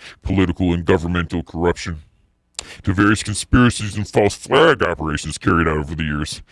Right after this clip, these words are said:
and now the U A P debacle that is ensuing publicly. We're in the middle of a true epidemic,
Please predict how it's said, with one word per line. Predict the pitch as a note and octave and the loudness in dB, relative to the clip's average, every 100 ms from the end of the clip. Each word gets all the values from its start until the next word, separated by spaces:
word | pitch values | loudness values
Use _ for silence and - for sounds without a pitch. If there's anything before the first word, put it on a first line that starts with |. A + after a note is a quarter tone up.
| - - | -20 -2
and | A#2+ A2+ | 2 4
now | A2 G#2 G#2 F2+ _ | 4 4 2 -2 _
the | - G#2 | 2 4
U | G#2+ | 6
A | G#2+ | 2
P | G2+ C3 G#2+ | 2 0 0
debacle | F2 - F2 G2+ D2+ - - - - | -2 -8 -2 0 0 -8 -14 -14 -4
that | D#2+ | -2
is | D#2+ | -2
ensuing | E2+ - D2+ C#2+ | -4 -4 -6 -4
publicly. | C2 A1+ - - - - - _ _ _ _ _ _ _ _ _ _ _ _ _ - _ _ _ _ _ _ _ _ _ _ _ - - - - - - - - | -8 -10 -16 -20 -20 -20 -20 _ _ _ _ _ _ _ _ _ _ _ _ _ -20 _ _ _ _ _ _ _ _ _ _ _ -20 -20 -20 -20 -20 -18 -18 -2
We're | A2 | 2
in | C3+ | 4
the | |
middle | D3 D#3+ | 6 6
of | D#3+ | 6
a | C#3 | 2
true | - C#3+ C#3 | 4 6 8
epidemic, | A2+ - D#2+ E2 A#1+ | 6 2 0 0 -2